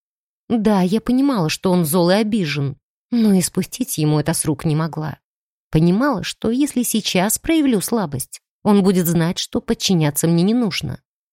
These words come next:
И тогда я решилась. Вот только именно в этот момент Айв выпрямился и посмотрел мне в глаза. Его взгляд был злым и холодным, дерзким, уверенным. «На колени», сказала, пока не прибегая к артефакту,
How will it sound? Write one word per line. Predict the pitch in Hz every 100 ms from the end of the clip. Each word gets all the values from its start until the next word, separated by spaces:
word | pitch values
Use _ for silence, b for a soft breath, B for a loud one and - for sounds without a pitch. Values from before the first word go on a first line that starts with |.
| _
И | - -
тогда | 247 190
я | 202 170
решилась. | 165 - 156 165 - - _ _ _ _ _
Вот | - 247 254
только | - 202 196
именно | - 208 185 175 170
в | 156
этот | 156 -
момент | 190 233 320 294 - _ _
Айв | 233 240 226
выпрямился | 196 185 185 - 214 240 233 -
и | 294
посмотрел | 285 - 214 190 - 220
мне | 254 226
в | 202
глаза. | 220 269 233 202 151 - _ _ _ _ _ -
Его | 196 190 185
взгляд | 180 196 202
был | 170 175 170
злым | 165 208 233
и | 214
холодным, | - 233 226 151 156 139 135 _ _
дерзким, | 170 156 220 - - 165
уверенным. | 165 165 240 202 165 143 - _ _ _ _ _ _ _
«На | 202 214
колени», | 208 240 202 143 123 - - _ _ _ -
сказала, | - - 175 180 180
пока | 165 160
не | 165 175
прибегая | - 165 220 233 156
к | -
артефакту, | - 202 - 160 - -